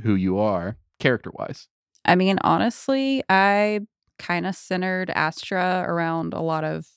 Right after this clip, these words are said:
Speaker 2: my own personal things. Like, I kind of went into it as, you know, this would, she would kinda have my personality, so that would be easier for me to start.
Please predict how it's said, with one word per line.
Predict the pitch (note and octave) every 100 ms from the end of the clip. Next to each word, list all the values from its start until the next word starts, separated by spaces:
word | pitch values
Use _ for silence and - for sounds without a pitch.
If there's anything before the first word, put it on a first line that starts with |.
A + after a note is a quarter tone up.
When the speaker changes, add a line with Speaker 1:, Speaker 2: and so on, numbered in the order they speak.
| _ _ _
Speaker 2:
my | D#3 D3 D#3
own | E3+ F3+ F#3+
personal | - F#3 - G3+ G3+ G#3
things. | - A#3 A#3+ B3+ C4 -
Like, | D#3+ D#3 -
I | F3
kind | E3+ E3
of | E3
went | E3 E3
into | E3 E3 F3+
it | E3 E3 -
as, | D#3 D3+ D3+ - - _ _ _ _
you | D3+
know, | D3+ C#3+
this | D3+ -
would, | D3+ D#3 D#3+
she | -
would | D#3
kinda | - D#3+ D#3
have | D3 D#3
my | D3
personality, | - D#3 - D#3+ D3+ D#3 E3+
so | F3 -
that | D3+ D3
would | D#3 D3
be | C#3+ -
easier | - D#3+ E3+ G#3 A3+
for | -
me | A#3+ F#3+
to | D#3+
start. | - - D#3+ F3+ D4 -